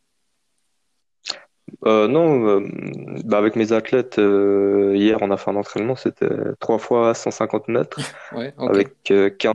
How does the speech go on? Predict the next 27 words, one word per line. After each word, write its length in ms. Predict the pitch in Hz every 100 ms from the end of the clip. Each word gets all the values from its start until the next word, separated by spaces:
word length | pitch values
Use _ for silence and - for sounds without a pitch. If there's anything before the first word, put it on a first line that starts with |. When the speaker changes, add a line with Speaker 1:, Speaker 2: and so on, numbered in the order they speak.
| 107
Speaker 1:
minutes, 440 | 113 110 - -
euh, 280 | 101 101 101
quinze 240 | - 110
minutes 220 | 113 110 110
de 100 | 110
Speaker 2:
Ah, 40 |
Speaker 1:
pause, 200 | - 101
Speaker 2:
quinze 220 | 143 -
Speaker 1:
tu 80 | 139
vois. 100 | 135
Speaker 2:
minutes, 240 | 131 113 -
ouais. 60 |
Speaker 1:
Donc, 100 | - - -
Speaker 2:
Ok, 200 | 131 117 113
ouais. 80 | 98 98 _ _ _
Ouais, 140 | 131 117 _ _ -
ouais. 80 | - _ _ - - 127
Ouais, 120 | 139
ça, 140 | 131
c'est 140 | - 123
vrai 160 | 131
que 120 | -
Speaker 1:
mais 140 | 110 101
bon, 180 | 107 110
ça, 60 | 120 - 107
c'est, 280 | 104 101 101 _ -
euh, 120 | -